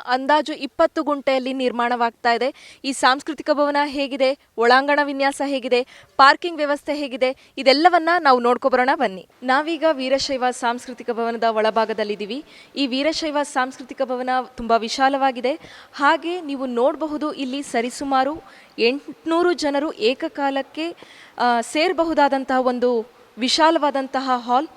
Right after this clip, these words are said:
ಹಾಗೆ ಈ ಒಂದು ಹಾಲಿಗೆ ಶ್ರೀಮತಿ ಮೈತ್ರಾದೇವಿ ಬಿ ಎಸ್ ಯಡಿಯೂರಪ್ಪ ಸಭಾಂಗಣ ಅಂತ ಹೇಳಿ ಹೆಸರಿಟ್ಟಿದ್ದಾರೆ. ಹಾಗೆ ವಧುವರರು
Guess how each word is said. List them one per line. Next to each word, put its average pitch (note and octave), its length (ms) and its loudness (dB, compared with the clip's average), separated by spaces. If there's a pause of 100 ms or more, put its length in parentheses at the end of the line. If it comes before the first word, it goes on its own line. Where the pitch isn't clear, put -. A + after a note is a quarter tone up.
(360)
ಹಾಗೆ D4 540 -2
ಈ C4 120 -4
ಒಂದು C4 240 0
ಹಾಲಿಗೆ C4+ 720 0 (500)
ಶ್ರೀಮತಿ E4 520 -2
ಮೈತ್ರಾದೇವಿ C#4+ 760 -2
ಬಿ B3+ 220 -6
ಎಸ್ C4 260 0
ಯಡಿಯೂರಪ್ಪ D#4+ 520 0
ಸಭಾಂಗಣ B3 580 0
ಅಂತ A#3 220 -4
ಹೇಳಿ A#3 300 -4
ಹೆಸರಿಟ್ಟಿದ್ದಾರೆ. A3 720 -2 (520)
ಹಾಗೆ E4 300 2
ವಧುವರರು C#4+ 880 2